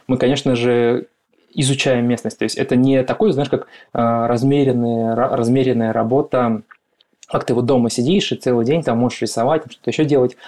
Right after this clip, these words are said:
Здесь, э, половина времени занимает просто, во-первых, изучение местности, <laughs> потому что всегда она разная. Мы уже посетили больше, ну, не больше, да,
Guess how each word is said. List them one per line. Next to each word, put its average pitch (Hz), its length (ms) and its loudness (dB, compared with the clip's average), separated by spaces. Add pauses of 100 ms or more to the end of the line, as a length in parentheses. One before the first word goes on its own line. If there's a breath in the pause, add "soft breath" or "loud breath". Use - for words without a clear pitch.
(200 loud breath)
Здесь, 120 540 -2
э, 120 320 2
половина 135 460 2
времени 139 400 2
занимает 120 520 0
просто, 123 320 -2
во-первых, 110 400 -2
изучение 127 460 0
местности, 123 640 -2
<laughs> 202 500 -6
потому 127 200 0
что - 100 -8
всегда 131 320 0
она 113 380 0
разная. 127 560 0
Мы 113 100 -2
уже 120 160 -2
посетили 120 400 -2
больше, 117 320 -2 (220)
ну, - 300 -6 (100)
не 127 100 0
больше, 170 300 -2
да, - 140 -6